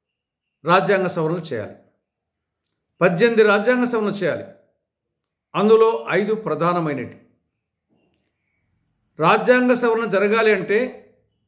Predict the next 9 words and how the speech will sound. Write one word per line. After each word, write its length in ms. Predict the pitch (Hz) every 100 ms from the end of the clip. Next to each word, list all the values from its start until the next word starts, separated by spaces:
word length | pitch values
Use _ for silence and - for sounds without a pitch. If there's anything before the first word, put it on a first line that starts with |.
| _ _ _ _ _ -
అటు 140 | 160
లోక్సభలో, 720 | 175 202 202 220 208 226 233
ఇటు 100 | 175
రాజ్యసభలో 880 | 185 180 180 196 175 180 139 135 - _ _ _ _ _ _ _ _ 147
మూడింట 480 | 160 220 226 220 214
రెండు 300 | 190 185 185
వంతుల 380 | 175 170 196
మెజారిటీ 540 | 180 147 160 151 - 180
కావాలి. 400 | 139 117 107